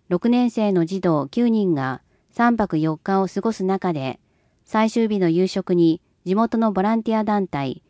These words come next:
食生活改善推進協議会の方々にお手伝いいただき、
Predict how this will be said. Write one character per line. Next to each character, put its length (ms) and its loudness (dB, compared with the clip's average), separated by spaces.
食 260 -2
生 220 0
活 220 -4
改 200 -2
善 160 0
推 220 -2
進 260 -4
協 180 -2
議 140 -6
会 380 -4
の 280 0
方 220 -2
々 240 -2
に 180 -4
お 60 -6
手 120 -2
伝 280 -2
い 20 -2
い 40 -4
た 120 -8
だ 120 -6
き、 320 -8